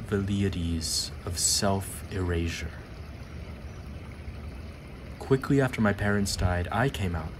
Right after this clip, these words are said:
Foundational narrative designed to confer existence. If I had managed to come out to my mother, she would have blamed not me,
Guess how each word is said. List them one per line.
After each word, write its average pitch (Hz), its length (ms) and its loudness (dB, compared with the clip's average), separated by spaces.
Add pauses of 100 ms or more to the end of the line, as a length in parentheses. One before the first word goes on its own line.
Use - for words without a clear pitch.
(1120)
Foundational 110 680 6
narrative 101 600 6
designed 101 600 4 (100)
to - 120 -2
confer 101 680 4
existence. 87 1120 -2 (1600)
If 117 160 2
I 135 160 8
had 156 140 8
managed 120 440 6
to - 60 2
come 117 240 2
out 107 200 6
to - 80 0
my 107 100 6
mother, 117 420 6 (320)
she - 220 2
would 156 100 8
have 135 120 4
blamed 120 360 6
not 131 220 6
me, 117 420 6